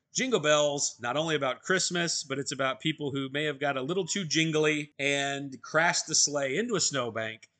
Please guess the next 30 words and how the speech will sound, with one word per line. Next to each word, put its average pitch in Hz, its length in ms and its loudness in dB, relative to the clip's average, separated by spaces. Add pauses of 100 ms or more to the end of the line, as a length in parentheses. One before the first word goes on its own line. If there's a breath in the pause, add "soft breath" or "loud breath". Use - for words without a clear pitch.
(320)
flipped 180 400 4
it 147 80 0
over. 117 500 -4 (140)
Who 208 100 0
knows 160 320 0
what 131 80 -4
happened 135 300 -4
to 123 60 -10
that 123 180 -6
poor 131 180 -4
horse? 117 540 -4 (260 soft breath)
And 160 120 -2
not 220 140 4
only 175 200 2
that, 160 300 4
they 127 100 -6
were 127 100 -6
so 196 320 0
lazy, 143 680 0 (240)
they 135 100 2
said 156 260 4
upsot - 640 -2 (260)
instead 127 320 0
of 120 100 -2
upset. 113 520 -2 (280 soft breath)
And 160 140 0
I 214 100 2
did 254 160 -2
the 226 120 4
research 214 640 0